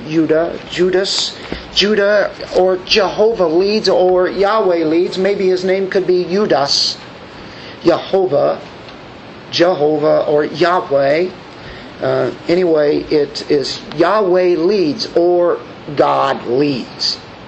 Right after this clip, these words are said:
You think about that, and you think, "Who named him?" Well, his mother and father named him. Well, what kind of people were they? Well, I would say they were probably godly people, first of all, being Jews. They probably knew who God was, they knew his scripture,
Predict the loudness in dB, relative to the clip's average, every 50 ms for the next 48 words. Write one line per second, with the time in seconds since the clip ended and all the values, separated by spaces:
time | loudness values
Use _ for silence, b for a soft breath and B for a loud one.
0 | -20 -20 -20 -18 -18 -18 -18 -18 -20 -20 -20 -20 -20 -16 -6 -6 0 0 0 2
1 | 2 0 0 2 0 0 2 0 0 0 0 0 -2 0 0 0 -2 -2 -4 -6
2 | -2 0 0 0 2 0 0 0 0 0 0 0 0 2 0 0 2 2 2 2
3 | 2 0 -2 0 0 0 2 2 2 0 0 0 0 -2 -2 -2 -4 -4 -6 -8
4 | -12 B B B B B B B B B B 0 2 2 2 2 0 0 0 0
5 | 0 -2 -2 0 0 2 2 2 2 2 2 2 4 2 2 0 0 0 2 4
6 | 4 4 2 0 -2 0 0 2 2 2 0 0 0 2 2 2 2 0 0 0
7 | 2 2 2 2 2 2 2 2 2 2 2 0 0 0 0 0 0 0 -2 0
8 | 0 0 0 0 0 0 2 2 2 2 0 0 -2 0 -2 -4 -4 -4 -2 0
9 | 2 2 2 2 0 -6 -10 B B B B B B B B B B B B -2
10 | 2 2 2 2 2 0 2 2 2 2 2 0 2 0 2 2 2 2 2 2
11 | 0 0 0 0 2 2 2 2 0 2 2 2 2 2 2 0 0 0 0 0
12 | 0 0 0 0 -2 -4 -6 0 0 0 0 0 -2 -2 0 0 0 0